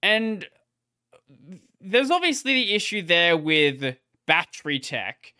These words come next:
but let's just assume the battery tech issue is not there. Like, this, this idea that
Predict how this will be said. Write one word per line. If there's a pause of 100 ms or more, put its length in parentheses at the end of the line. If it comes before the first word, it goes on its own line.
(460)
but (320)
let's
just
assume
the
battery
tech
issue
is
not
there. (340)
Like,
this,
this
idea
that